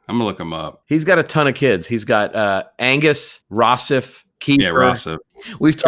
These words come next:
Speaker 2: talked about,
Speaker 1: Rogan here.
Speaker 2: we've talked about Rossif before in here.
Speaker 1: Been married many times.
Speaker 2: He can't keep
Speaker 1: But
Speaker 2: it.
Speaker 1: honestly, he's been married to the same, he's been married to the same woman since I've been born. Old Francine Rossetti.
Speaker 2: Yep.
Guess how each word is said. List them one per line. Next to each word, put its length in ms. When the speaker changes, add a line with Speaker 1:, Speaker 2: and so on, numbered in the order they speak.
Speaker 2:
talked 60
about, 140
Speaker 1:
Rogan 300
here. 80
Speaker 2:
we've 160
talked 300
about 260
Rossif 440
before 360
in 60
here. 320
Speaker 1:
Been 140
married 300
many 280
times. 640
Speaker 2:
He 120
can't 260
keep 200
Speaker 1:
But 100
Speaker 2:
it. 60
Speaker 1:
honestly, 300
he's 100
been 160
married 160
to 80
the 80
same, 360
he's 140
been 160
married 240
to 60
the 100
same 380
woman 300
since 240
I've 160
been 140
born. 540
Old 180
Francine 880
Rossetti. 920
Speaker 2:
Yep. 360